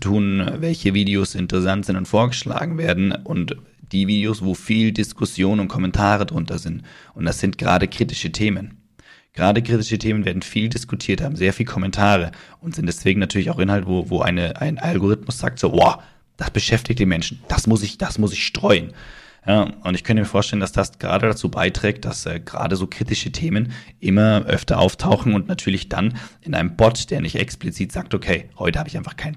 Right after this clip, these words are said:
Bock mehr auf diese ganzen Themen und was anderes sucht", äh, sondern der sich halt einfach davon wa-, leiten lässt, der dann natürlich immer wieder bei diesen meistdiskutierten Themen landen, landet. Das könnte, also kam jetzt gerade spontan, was meinst du?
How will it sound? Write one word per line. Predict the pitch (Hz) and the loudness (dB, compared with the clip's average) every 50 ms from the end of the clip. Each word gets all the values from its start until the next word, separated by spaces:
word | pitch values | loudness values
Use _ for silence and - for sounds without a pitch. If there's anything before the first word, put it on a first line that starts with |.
| - | -4
Bock | - - - - | -4 -4 -4 -2
mehr | 156 135 110 | 0 2 2
auf | 101 | 2
diese | - - 87 - 87 | 0 -2 -6 -4 -4
ganzen | 80 - - - - - - | -6 -6 -8 -8 -8 -6 -6
Themen | - - - 92 101 - - - - | -4 -2 -2 -2 -2 -4 -6 -16 -14
und | - 160 - | -10 -8 -4
was | - 160 - - | -4 -4 -2 0
anderes | 95 107 110 98 - - | 2 2 2 2 0 -2
sucht", | - - 107 117 120 - - - - - - - | -2 0 0 0 -2 -4 -10 -14 -18 -20 -14 -4
äh, | - 101 92 | 0 2 2
sondern | 87 87 87 87 85 | 2 2 0 0 2
der | 82 92 98 | 2 2 2
sich | 92 85 87 | 2 0 0
halt | - - | 0 0
einfach | 90 98 101 | 2 0 0
davon | - - - - 87 | 0 -2 -4 -4 -4
wa-, | 85 98 | -4 -4
leiten | 117 - - 175 160 123 - 180 | -2 -2 -2 -2 -2 -2 -2 -2
lässt, | 160 160 165 - - _ _ _ | -4 -4 -6 -8 -12 _ _ _
der | - 170 165 170 | -2 -2 -2 0
dann | 95 | 0
natürlich | 95 92 - - 95 - - | -2 -2 0 -2 -4 -2 0
immer | 90 104 104 104 95 | 0 2 2 4 4
wieder | 110 95 98 95 | 4 4 4 4
bei | 95 92 | 4 2
diesen | 92 95 92 87 90 | 2 2 0 0 0
meistdiskutierten | 82 85 85 92 - - - - - - - - 101 - - 92 - - - | 0 0 0 0 -2 -4 -6 -12 -14 -10 -8 -8 -6 -4 -4 -4 -4 -6 -6
Themen | - - 90 85 85 | -6 -4 -4 -4 -2
landen, | 85 87 104 120 120 120 - - - - - _ _ _ _ - | 0 0 0 0 0 -4 -6 -10 -12 -16 -20 _ _ _ _ -6
landet. | - 87 98 95 85 - - - - | -2 0 0 0 -2 -4 -10 -16 -14
Das | - 160 - - | -14 -12 -8 -6
könnte, | - 170 170 180 - - | -4 -4 -2 -2 -2 -4
also | 170 180 165 - - - - - | -4 -6 -8 -12 -12 -16 -8 -2
kam | - - 117 | 2 4 4
jetzt | 113 101 - - | 4 4 0 -2
gerade | - 104 - | -4 -4 -2
spontan, | - - 135 - 117 110 98 87 | 2 2 2 2 4 2 2 0
was | 87 - | -2 -4
meinst | - 90 - - | -6 -8 -6 -2
du? | 95 98 123 | -2 -2 -2